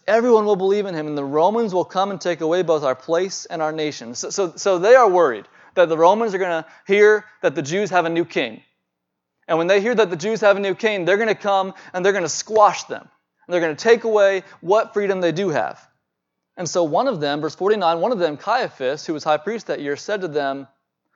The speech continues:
"You know nothing at all." Isn't that a nice thing to say? "You know nothing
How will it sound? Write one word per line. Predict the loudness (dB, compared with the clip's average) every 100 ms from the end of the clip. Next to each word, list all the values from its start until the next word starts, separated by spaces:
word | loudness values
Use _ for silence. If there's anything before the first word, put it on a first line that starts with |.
| _ _
"You | -10 -8
know | -4 -4
nothing | -4 -8 -8 -10
at | -6
all." | -4 -6 -12 _ _ -14
Isn't | -6
that | -4 -2
a |
nice | -4 -6
thing | -8
to | -8
say? | -4 -2
"You | -2 -2
know | -2
nothing | -2 -2 -4 -8 -10